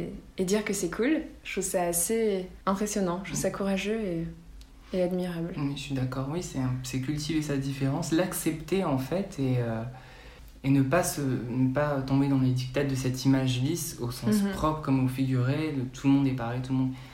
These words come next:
Speaker 2: s'assumer avec ses, avec ses défauts et on am-, on avance beaucoup mieux comme ça.
Speaker 1: C'est
Speaker 2: Mhm.
Speaker 1: vrai.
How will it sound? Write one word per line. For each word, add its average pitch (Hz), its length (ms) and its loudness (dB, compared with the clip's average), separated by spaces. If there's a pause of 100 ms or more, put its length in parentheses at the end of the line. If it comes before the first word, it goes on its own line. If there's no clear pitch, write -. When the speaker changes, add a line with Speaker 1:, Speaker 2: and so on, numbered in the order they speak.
(140)
Speaker 2:
s'assumer 143 460 0
avec 131 240 4
ses, 123 380 -2
avec 127 280 0
ses 127 160 0
défauts 127 520 2 (600)
et 127 80 -6
on 127 80 6
am-, 131 360 4
on 135 140 2
avance 135 400 0
beaucoup 151 280 -2
mieux 156 160 -2
comme 135 180 2
ça. 127 200 -6 (560)
Speaker 1:
C'est - 120 -4
Speaker 2:
Mhm. - 60 0
Speaker 1:
vrai. 175 180 -6